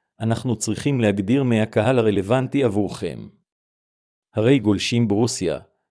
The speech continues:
בהודו או בסין, יהיו פחות רלוונטיים. לעומתם, ישראלים בטווח גילאים מסוים, עם תחביבים כאלו ואחרים,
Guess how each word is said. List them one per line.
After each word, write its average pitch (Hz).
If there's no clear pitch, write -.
בהודו 104
או 135
בסין, 92
יהיו 127
פחות 156
רלוונטיים. 98
לעומתם, 101
ישראלים 110
בטווח 107
גילאים 104
מסוים, 90
עם 120
תחביבים 110
כאלו 135
ואחרים, 98